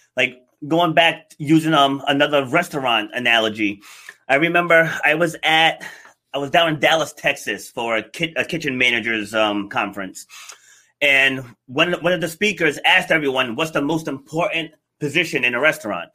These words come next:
And people are saying the host, the cook, the manager. I was the only one that said the dishwasher. And everyone was like, "The dishwasher?" I said, "Yeah." I said, "Think about it. Like, your, your cooks can make the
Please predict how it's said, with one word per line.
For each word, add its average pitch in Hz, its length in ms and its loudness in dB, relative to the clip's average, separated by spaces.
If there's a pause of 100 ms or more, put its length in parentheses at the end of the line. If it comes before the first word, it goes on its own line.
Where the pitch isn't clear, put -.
(380)
And 127 120 -2
people 143 200 2
are - 40 -8
saying 120 280 0
the 113 100 0
host, 117 420 -2
the 101 80 -6
cook, - 440 0
the 123 100 -6
manager. 135 440 0 (300)
I 156 100 4
was 190 120 2
the 180 60 4
only 190 180 4
one 180 120 2
that 139 140 2
said 139 180 -2
the 117 80 -6
dishwasher. 95 720 -8 (920)
And 110 320 2 (360)
everyone 160 320 2
was 139 120 -4
like, 110 220 -2
"The 107 60 -12
dishwasher?" 135 600 -2
I - 20 -8
said, 143 140 -8
"Yeah." - 220 2 (220)
I 165 40 -10
said, 165 280 0
"Think 269 160 2
about 151 300 4
it. 117 160 2
Like, 135 260 0
your, 180 180 2
your 170 200 0
cooks - 340 -6
can 175 220 -6
make 196 220 0
the 196 120 -4